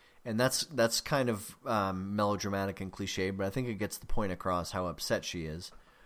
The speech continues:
And that Megan's intention was that they could be civil about it and talk about it, you know, maybe just to say,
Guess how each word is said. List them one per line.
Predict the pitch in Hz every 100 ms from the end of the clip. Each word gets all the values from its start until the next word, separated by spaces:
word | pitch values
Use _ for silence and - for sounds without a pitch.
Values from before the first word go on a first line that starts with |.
| - - - _ _ _
And | 110 101
that | 98 90 - _ 123
Megan's | 120 147 139 117 110 107
intention | 107 - 117 104 117 104
was | 98 107
that | 98
they | 104 98
could | - 101
be | 92
civil | - 196 139 101
about | 90 90 98
it | 92
and | 95
talk | - 95 101
about | 95 92
it, | 95
you | 101
know, | 95
maybe | 95 98 95
just | 95 92
to | 95
say, | - 95 92 92